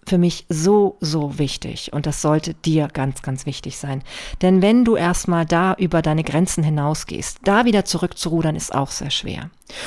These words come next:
Und wenn es jemanden gibt, der, den du sehr, sehr liebst, aber der dann sagt, er möchte gerne das und das von dir. Und du hast das Gefühl, du musst ihm das geben, damit er dich auch so zurückliebt,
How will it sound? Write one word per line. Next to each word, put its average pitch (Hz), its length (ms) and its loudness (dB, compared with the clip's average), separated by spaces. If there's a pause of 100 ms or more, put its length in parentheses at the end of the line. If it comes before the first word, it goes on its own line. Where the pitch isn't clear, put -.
(140)
Und 277 140 2
wenn 294 160 6
es - 140 2
jemanden 160 340 4
gibt, - 400 -4 (300)
der, 165 260 4
den 202 220 6
du 175 100 2
sehr, 185 220 4
sehr 170 160 4
liebst, - 500 -2 (220)
aber 180 240 4
der 180 200 2
dann 165 200 0
sagt, 170 320 -2
er 156 120 -4
möchte 165 300 -2
gerne 156 320 0 (240)
das 165 220 2
und 165 160 4
das 156 180 2
von 147 180 -2
dir. 135 280 -4 (640)
Und 190 220 4
du 185 80 4
hast 208 180 0
das - 140 -8
Gefühl, 180 640 0 (160)
du 185 160 0
musst 185 320 2
ihm 160 80 2
das 147 240 -4
geben, 160 520 2
damit 160 460 -2
er 143 440 0 (280)
dich - 360 -2
auch 180 280 2
so 151 220 0
zurückliebt, - 800 -4